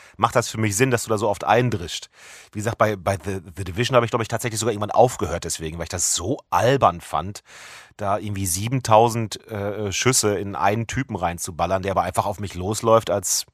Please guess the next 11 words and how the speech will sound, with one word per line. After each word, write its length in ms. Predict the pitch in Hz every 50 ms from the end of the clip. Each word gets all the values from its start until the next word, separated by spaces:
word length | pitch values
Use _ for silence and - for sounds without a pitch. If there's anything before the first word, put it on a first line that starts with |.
| _ _ _ _ _ _ -
würde 220 | 87 98 101 101
ich 80 | 92 -
mit, 160 | 101 90 -
was 140 | 95 - -
weiß 140 | 98 90
ich, 80 | 101 87
mit 120 | 92 87
Plattpatronen 500 | - 127 131 - 113 98 - - 76 76
schießen. 320 | - - 71 71 - 135 - - - - - -
Das 120 | - -
feier 320 | - - - 85 87 87